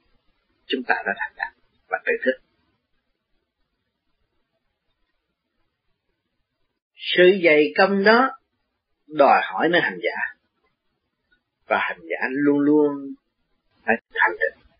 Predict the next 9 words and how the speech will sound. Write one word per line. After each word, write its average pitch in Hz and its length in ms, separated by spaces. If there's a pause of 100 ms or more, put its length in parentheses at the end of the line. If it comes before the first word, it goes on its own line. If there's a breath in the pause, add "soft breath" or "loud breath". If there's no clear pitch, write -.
(1400)
Cho 113 140
nên 110 160
chúng 131 160
ta 113 80 (120)
đã 98 60 (220)
có 123 280
cái 110 180
pháp 107 200 (180)
ngồi 104 480